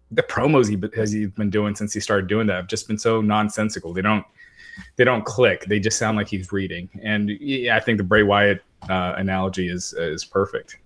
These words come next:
But, but, you know, I think Orton is making this, uh, something to see. I don't know if they're gonna do a one-on-one. Uh, it, it doesn't look like they have anything for Nakamura right now, and Nakamura seems kinda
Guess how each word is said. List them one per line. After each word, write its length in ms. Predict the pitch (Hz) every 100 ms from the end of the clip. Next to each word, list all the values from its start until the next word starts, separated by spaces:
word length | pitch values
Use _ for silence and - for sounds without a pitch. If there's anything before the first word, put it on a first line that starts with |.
| -
But, 220 | 85 - _ _ _ _ _ - -
but, 240 | 117 156 156
you 100 | 180
know, 200 | 131 120
I 160 | 123
think 200 | 123 151
Orton 260 | 123 156 117
is 100 | 98
making 300 | 110 110 101
this, 320 | 104 - - - - - - -
uh, 160 | 104 101
something 440 | - 143 - 120
to 60 | 98
see. 200 | - 139
I 100 | 113
don't 120 | 143
know 100 | 175
if 80 | 175
they're 100 | 175
gonna 180 | 160 151
do 180 | 147 139
a 20 |
one-on-one. 800 | 131 135 131 123 120 139 160 151
Uh, 180 | 110 107
it, 180 | 110 107
it 120 | 117
doesn't 260 | 139 180 165
look 140 | 175
like 140 | 156 120
they 80 |
have 140 | 110 107
anything 280 | 113 113 104
for 160 | -
Nakamura 580 | 101 104 98 95 117 101
right 200 | 85 82
now, 320 | 87 85 90
and 140 | 92 101
Nakamura 400 | 107 - 107 104
seems 260 | 107 98
kinda 400 | - 113 104 95